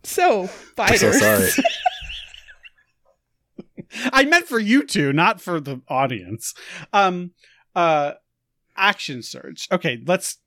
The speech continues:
Speaker 3: we have to, hold on.
Speaker 2: Mm-hmm.
Speaker 3: Action surge. At level two, you can get, just, you can just decide, you know what? Mama wants to take another action.
Speaker 1: Mm-hmm.
Speaker 3: And she can. And she gets another full fucking action.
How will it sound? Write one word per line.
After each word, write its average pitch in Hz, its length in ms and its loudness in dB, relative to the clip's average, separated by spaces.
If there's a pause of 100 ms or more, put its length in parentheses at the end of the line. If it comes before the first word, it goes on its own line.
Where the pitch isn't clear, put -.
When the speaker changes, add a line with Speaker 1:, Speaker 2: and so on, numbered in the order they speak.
Speaker 3:
we 196 160 -2
have 185 180 0
to, 113 200 -8 (120)
hold 131 200 -6
on. 104 220 -18 (680)
Speaker 2:
Mm-hmm. 131 220 2 (260)
Speaker 3:
Action 143 400 -4
surge. - 420 -16 (420)
At 131 140 -6
level 139 220 -4
two, 120 500 -6 (360)
you 147 160 0
can 180 260 -2
get, 123 420 -4 (500)
just, 233 260 0
you 269 80 2
can 269 120 2
just 196 240 -2
decide, 143 720 2
you 226 80 -2
know 254 120 2
what? 240 220 0 (760)
Mama 214 300 2
wants 175 220 2
to 165 60 -6
take 151 220 -2
another 120 360 -4
action. 113 540 -6
Speaker 1:
Mm-hmm. 208 280 -2 (560)
Speaker 3:
And 127 140 -2
she - 160 -2
can. 117 420 -6 (420)
And - 80 -10
she 143 80 -6
gets 127 180 -6
another 123 200 -4
full 120 300 -4
fucking 120 380 -4
action. 135 480 -8